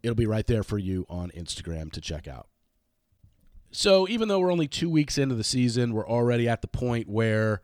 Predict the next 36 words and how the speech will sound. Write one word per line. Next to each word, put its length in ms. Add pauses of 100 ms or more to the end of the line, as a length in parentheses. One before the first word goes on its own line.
(600)
<sighs> 400
uh, 640
the 100
dissection 800
is 240
coming 500
for 540
all 460
the 240
possible 640
scenarios 1000
of, 640 (480)
is 280
the 120
spoiler 480
right? 600
Is 180
it 140
not 340
right? 500
What's 360
the 180
unprecedented 800
thing 240
that 120
happens 540
at 100
the 140
end 140
of 80
the 40
season? 560
I 40
mean, 160
this 200
is 220